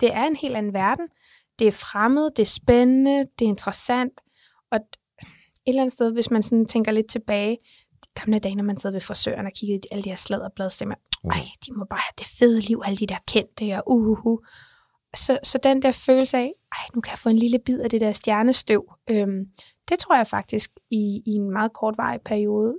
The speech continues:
Speaker 1: øh, tændte mig en lille smule. Øhm,
Speaker 2: Det er måske også balancen mellem, nogle lever at være kendt,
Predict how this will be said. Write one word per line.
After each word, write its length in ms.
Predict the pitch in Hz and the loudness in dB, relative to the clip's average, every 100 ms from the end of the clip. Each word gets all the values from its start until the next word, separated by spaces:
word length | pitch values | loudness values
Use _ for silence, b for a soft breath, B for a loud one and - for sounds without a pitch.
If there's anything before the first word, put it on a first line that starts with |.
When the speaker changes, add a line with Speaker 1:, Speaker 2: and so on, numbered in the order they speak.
| - | -4
Speaker 1:
øh, 120 | 208 | -4
tændte 340 | - 214 220 | -2 -2 0
mig 100 | 233 | 0
en 80 | 214 | 2
lille 160 | 220 226 | 2 0
smule. 440 | - 220 214 220 - - | 0 0 0 -2 -4 0
Øhm, 440 | 214 202 196 196 190 _ _ _ _ _ - _ - - | 0 0 -2 -6 -12 _ _ _ _ _ -16 _ -18 -8
Speaker 2:
Det 80 | 101 | -2
er 40 | |
måske 200 | 127 147 | 0 2
også 120 | 147 139 | 2 4
balancen 460 | 123 92 127 143 | 2 2 0 0
mellem, 180 | 107 92 | 0 0
nogle 320 | 101 156 165 | 2 2 2
lever 260 | 110 120 143 | 4 4 4
at 80 | - | 2
være 100 | - | -4
kendt, 320 | - 73 | -6 -6